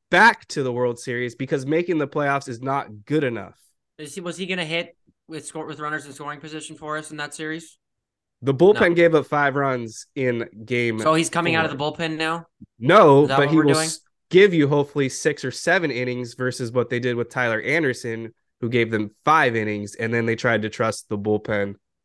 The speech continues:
Speaker 2: Okay,
Speaker 1: And it
Speaker 2: well
Speaker 1: wasn't just that. Kershaw gave up three runs. Urias gave up three runs. So our starters were not exactly perfect.
Speaker 2: I mean, look at his first start in the World Series. It was garbage, and his second start wasn't much better.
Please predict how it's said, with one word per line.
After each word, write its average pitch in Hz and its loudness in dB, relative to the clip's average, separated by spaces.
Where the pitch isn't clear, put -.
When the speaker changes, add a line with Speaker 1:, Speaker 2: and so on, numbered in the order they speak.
Speaker 2:
Okay, 175 2
Speaker 1:
And 185 6
it - 6
Speaker 2:
well 202 8
Speaker 1:
wasn't 208 4
just 185 4
that. 147 4
Kershaw 185 2
gave 165 0
up 151 -2
three 151 -4
runs. 143 -4
Urias 143 -2
gave 139 0
up 131 -4
three 135 -4
runs. 123 0
So 139 -2
our 135 2
starters 180 2
were 151 -2
not 143 -2
exactly 127 -2
perfect. - -6
Speaker 2:
I 131 -6
mean, 127 -4
look 139 -8
at 151 -6
his 135 -8
first - -2
start 127 2
in 131 -6
the 123 -2
World 120 -2
Series. 107 -2
It 110 -8
was 107 -10
garbage, 110 0
and 113 -4
his 113 -6
second 139 -4
start 117 0
wasn't 123 -2
much 123 -4
better. 123 -2